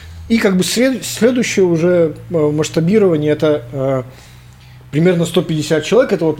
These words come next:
максимум, грубо говоря, вот твоя, твоя такая максимально расширенная семья, да, или сообщество.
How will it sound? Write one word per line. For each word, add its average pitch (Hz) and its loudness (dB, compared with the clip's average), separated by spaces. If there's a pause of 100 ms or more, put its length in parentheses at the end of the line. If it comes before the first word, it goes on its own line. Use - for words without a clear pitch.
(140)
максимум, 180 0
грубо 170 0
говоря, 165 0
вот 151 -2
твоя, 165 2 (240)
твоя 175 2
такая 170 -2
максимально 170 0
расширенная 160 -2
семья, 151 0
да, 139 0
или 143 -2
сообщество. - -6